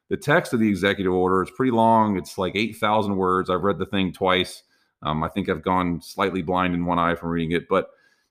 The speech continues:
it doesn't have a whole lot of stuff that really is punitive in nature. Um, it does have a lot of regulations and whatnot, but it does also specifically further down talk about moving to cloud and creating a zero trust architecture.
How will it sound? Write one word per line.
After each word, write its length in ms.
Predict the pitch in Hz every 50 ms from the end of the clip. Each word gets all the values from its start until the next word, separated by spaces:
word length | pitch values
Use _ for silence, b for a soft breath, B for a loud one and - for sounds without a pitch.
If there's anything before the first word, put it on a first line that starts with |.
| b _ -
it 140 | 101 95 98
doesn't 220 | 123 123 113 120
have 120 | 123 117
a 20 | 107
whole 140 | 120 113 117
lot 120 | 117 110
of 80 | 104 -
stuff 480 | - - 110 107 104 - - - - _ -
that 120 | - 95 92
really 340 | 98 107 110 104 101 95
is 320 | 95 92 90 87 80 - - - _ _
punitive 460 | - - 113 117 113 101 - 101 87
in 100 | 85 85
nature. 480 | 80 85 85 82 - 92 92 98 98 - _ _ -
Um, 280 | 80 82 82 85 82
it 120 | 82 78 -
does 180 | 104 98 90
have 100 | - 101
a 40 | 95
lot 180 | 92 95 95 95
of 120 | 92 80
regulations 760 | 87 95 98 92 98 92 95 95 95 95 - 98 95 95 80
and 100 | 87 90
whatnot, 500 | 87 87 90 85 85 87 87 90 85 - - b b b b b b _ -
but 100 | 92 92
it 120 | 90 80
does 260 | 104 107 110 107 95
also 400 | - - 104 113 113 - 113 107
specifically 720 | 98 - 95 104 - - 156 143 127 101 95 98 92 95 101
further 320 | - - 107 104 104 101
down 460 | 98 117 113 98 92 92 92 95 - - _ _ _ _ _ _ _ _ _ _ _ _ _ _ _ _
talk 220 | - - 104 107 -
about 340 | 107 95 101 98 95 - -
moving 440 | 87 90 113 127 120 127 127 123
to 120 | 123 - 127
cloud 440 | - - 120 113 104 104 104 98 90
and 160 | 98 95 -
creating 380 | - 104 98 95 95 95 92
a 60 | 95 90
zero 280 | 82 92 92 95 92
trust 260 | - - 95 92 - -
architecture. 680 | 90 92 90 - - - 85 73 - - - - -